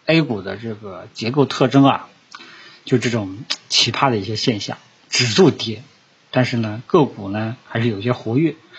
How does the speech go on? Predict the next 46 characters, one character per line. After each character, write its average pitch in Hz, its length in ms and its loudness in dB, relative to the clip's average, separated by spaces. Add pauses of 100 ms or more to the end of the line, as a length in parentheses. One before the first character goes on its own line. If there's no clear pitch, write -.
(180)
但 - 40 2
是 262 80 6
个 294 180 4
股 214 140 6
很 143 200 6
活 143 280 4
跃 240 160 6
呢， 196 260 0
它 - 140 0
又 294 120 6
不 277 200 0
是 - 160 2
很 127 240 0
持 - 240 0
续 - 220 -6 (640)
啊， - 280 -10 (180)
它 254 180 2
就 262 120 4
是 220 80 8
什 156 120 6
么 147 120 6
三 196 160 2
天 190 160 4
打 107 200 0
鱼 127 100 2
两 107 220 0
天 127 180 -4
晒 127 160 -2
网， 95 180 -10 (880)
暴 151 180 6
涨 107 200 2
一 104 80 -4
下， 117 180 2
后 143 140 2
面 120 360 4
又 131 200 2
休 139 240 2
息 131 160 0
几 - 160 -12
天， 104 360 -14
然 101 140 -6
后 131 140 0
又， 131 300 0
又 156 140 4
暴 120 220 4
涨， 82 200 -6